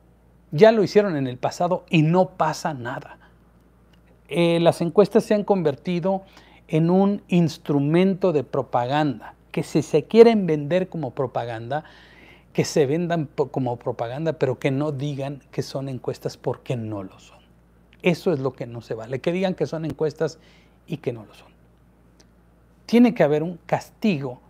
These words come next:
para quienes se prestan a eso, porque eso es, es, eso es, es en deterioro de la democracia.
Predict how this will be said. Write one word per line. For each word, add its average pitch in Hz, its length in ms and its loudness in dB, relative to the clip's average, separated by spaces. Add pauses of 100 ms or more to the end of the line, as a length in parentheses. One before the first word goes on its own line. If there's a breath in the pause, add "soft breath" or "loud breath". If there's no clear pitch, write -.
(180)
para 139 200 2
quienes 143 340 -4
se 151 160 -2
prestan 160 460 -2
a 127 100 -6
eso, 143 220 -6
porque - 240 -8
eso 147 140 -6
es, - 180 -10 (140)
es, 156 320 -8
eso 180 240 -2
es, - 240 -6 (720 soft breath)
es 170 160 -2
en 190 100 -2
deterioro 143 640 2
de 117 100 -2
la 110 140 -14
democracia. - 640 -16